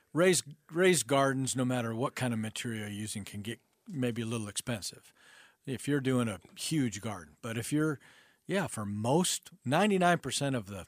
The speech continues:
people that wanna do a little vegetable garden in their backyard, a raised garden of some type, no matter, and there's a million different ways and materials you can use to do 'em. Um,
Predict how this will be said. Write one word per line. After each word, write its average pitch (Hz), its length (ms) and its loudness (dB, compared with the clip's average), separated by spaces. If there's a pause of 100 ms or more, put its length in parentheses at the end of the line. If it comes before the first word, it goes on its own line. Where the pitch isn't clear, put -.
(180)
people 131 340 -2
that 104 180 -6
wanna 117 260 -4
do 117 200 -6
a - 20 -4
little 107 320 -8 (720)
vegetable 117 460 -4
garden 107 360 -6
in 104 120 -6
their 98 140 -8
backyard, 101 680 -8
a 104 140 -10
raised 120 640 -2 (140)
garden 107 440 -8
of 92 120 -10
some 101 300 -2
type, 95 400 -12 (640)
no 101 120 -8
matter, 104 280 -6
and 110 260 -8
there's 113 220 -4
a 90 100 -10
million 127 580 0
different 123 340 -4
ways 113 460 -4 (520)
and 117 180 -4
materials 110 640 -4
you 107 120 -8
can 104 180 -10
use 101 440 -8 (500)
to 110 120 -8
do 101 320 -6
'em. 87 160 -14 (340)
Um, 92 400 -10